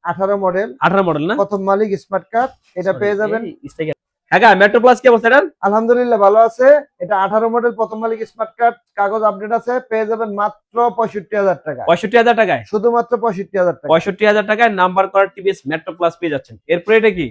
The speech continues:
Speaker 1: এটা হলো রানার টার্বো।
Speaker 2: টার্বো?
Speaker 1: টার্বো।
Speaker 2: একশো পঁচিশ সিসি।
Speaker 1: একশো পঁচিশ সিসি। গাড়িটা খুবই ফ্রেশ কন্ডিশন
Speaker 2: হ্যাঁ।
Speaker 1: অবস্থায় আছে।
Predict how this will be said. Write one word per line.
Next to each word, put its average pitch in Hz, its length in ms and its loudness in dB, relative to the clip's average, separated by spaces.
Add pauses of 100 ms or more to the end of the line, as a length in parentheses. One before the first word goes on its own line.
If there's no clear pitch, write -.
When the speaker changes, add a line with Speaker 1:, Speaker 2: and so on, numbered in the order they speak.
(120)
Speaker 1:
এটা 185 160 -6
হলো 220 180 0
রানার 214 380 2 (180)
টার্বো। 202 340 4 (160)
Speaker 2:
টার্বো? 196 240 4 (220)
Speaker 1:
টার্বো। 185 320 -2 (200)
Speaker 2:
একশো 202 240 -4
পঁচিশ 220 240 0
সিসি। - 300 -6
Speaker 1:
একশো 220 180 -8
পঁচিশ 226 280 -2
সিসি। 240 240 -6 (520)
গাড়িটা 196 280 2
খুবই 226 340 -4
ফ্রেশ 208 300 -4
কন্ডিশন 220 380 -6
Speaker 2:
হ্যাঁ। 214 200 2
Speaker 1:
অবস্থায় 202 420 -2
আছে। 208 200 -2